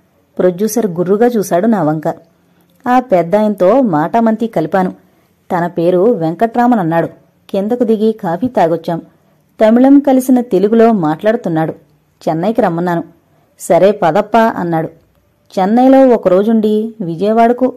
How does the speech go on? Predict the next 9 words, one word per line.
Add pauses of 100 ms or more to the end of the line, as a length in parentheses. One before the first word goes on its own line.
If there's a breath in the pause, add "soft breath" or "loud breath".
అవసరంగా
కారులో
బయలుదేరాం
ముగ్గురం. (680 soft breath)
డిస్ట్రిబ్యూషన్ (120)
ఆఫీసులో
ఏదో
సమస్య
ఏర్పడింది.